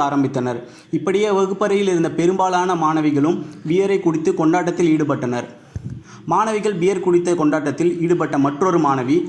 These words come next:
தனது செல்போனில் வீடியோவாக பதிவு செய்துள்ளார். இந்த வீடியோ தான் தற்போது வெளியாகி WhatsApp-இல் வைரலாகி வருகிறது. கல்லூரி மாணவிகளுக்கு பியர் எப்படி கிடைத்தது என்பதுதான் தற்போதைய கேள்வியாக எழுந்துள்ளது. வகுப்பறையில்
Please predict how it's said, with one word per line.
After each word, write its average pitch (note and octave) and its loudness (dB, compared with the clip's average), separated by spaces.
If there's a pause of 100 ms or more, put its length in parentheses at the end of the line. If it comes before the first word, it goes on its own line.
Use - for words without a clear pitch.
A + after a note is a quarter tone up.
(220)
தனது E3 0
செல்போனில் F3+ 0
வீடியோவாக E3+ 0
பதிவு D#3+ 2
செய்துள்ளார். C3 0 (460)
இந்த F#3+ 2 (100)
வீடியோ A3 0
தான் G3 0
தற்போது F#3 0
வெளியாகி F3+ 0 (160)
WhatsApp-இல் F#3 -2
வைரலாகி F3 2
வருகிறது. C#3 2 (400)
கல்லூரி G#3+ 0
மாணவிகளுக்கு F3 2
பியர் F3 2
எப்படி F3 0
கிடைத்தது D#3+ 0
என்பதுதான் D3 2 (140)
தற்போதைய E3+ 2 (100)
கேள்வியாக D#3+ 0
எழுந்துள்ளது. C#3 2 (480)
வகுப்பறையில் F#3 0